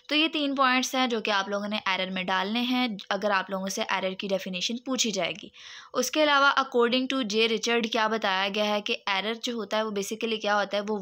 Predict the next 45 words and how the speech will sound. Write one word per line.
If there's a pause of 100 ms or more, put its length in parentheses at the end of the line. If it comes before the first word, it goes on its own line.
वर्ड,
स्पीच
या
किसी
ग्रामेटिकल
आइटम
का (480)
एक
तरह
से
नामुकम्मल
वे
में
हम
जो
है
वो
यूज़
करते
हैं,
जो
कि
नामुकम्मल
सीखने
की
वजह
बनता
है,
ठीक
है।
तो
ये
दो
तरह
से
इसको
बताया
गया
है।
In
simple
word
अगर
मैं
बताऊँ